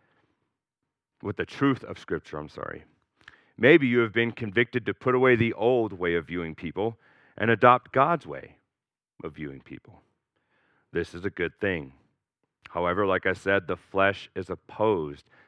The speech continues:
to this type of way of thinking. It continues in its old ways. You must put those ways behind you. The fight begins with self-examination. As Christ said, "First remove the log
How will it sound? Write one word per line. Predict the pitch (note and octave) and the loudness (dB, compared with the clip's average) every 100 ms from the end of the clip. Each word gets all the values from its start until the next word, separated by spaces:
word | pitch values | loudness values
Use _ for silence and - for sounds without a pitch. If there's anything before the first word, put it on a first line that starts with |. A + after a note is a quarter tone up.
| _ | _
to | - | -10
this | D2+ D2+ - | -8 -8 -6
type | D2 C#2 D2 | -6 -6 -10
of | C#2+ | -10
way | D2+ D2 | -8 -8
of | - | -8
thinking. | F#2 E2+ - - _ _ _ _ _ _ _ _ _ _ _ _ _ | -12 -12 -18 -20 _ _ _ _ _ _ _ _ _ _ _ _ _
It | G#2 | -4
continues | - E2+ - B2 B2 A2+ A2+ | -4 -8 -2 0 0 0 -2
in | A2 | -2
its | G#2+ - | -4 -8
old | G2 G2 F2+ | -6 -6 -6
ways. | D#2+ D#2 C#2+ C#2 - - _ _ _ _ E2+ | -4 -4 -4 -6 -14 -20 _ _ _ _ -8
You | G#2 | -4
must | G2 - | -4 -6
put | - D#3+ - | -4 -4 2
those | A2+ F#2 | 0 0
ways | F2 E2+ E2 | -4 -2 -4
behind | D#2 E2 F#2 F#2+ F2+ | -6 -4 -2 -4 -6
you. | - - - _ _ _ _ _ _ _ _ _ _ _ _ _ _ | -14 -20 -20 _ _ _ _ _ _ _ _ _ _ _ _ _ _
The | E2+ | -10
fight | - G#2+ G#2+ | 2 2 2
begins | G2+ E2+ F#2+ F#2 | -6 -4 -4 -4
with | F#2 - | -12 -8
self-examination. | F2 F2 - D#2+ F2+ D#2+ D#2+ E2 - D#2 | -4 -4 -6 -8 -8 -6 -6 -8 -8 -12
As | D#2 - | -12 -6
Christ | F#2 F2+ - | -2 -2 -2
said, | F2 D#2+ | -4 -4
"First | - G2 F#2+ F#2+ | -4 -6 -6 -10
remove | F#2 E2+ | -12 -8
the | F2 | -8
log | D#2 E2 E2+ E2 | -2 0 0 -2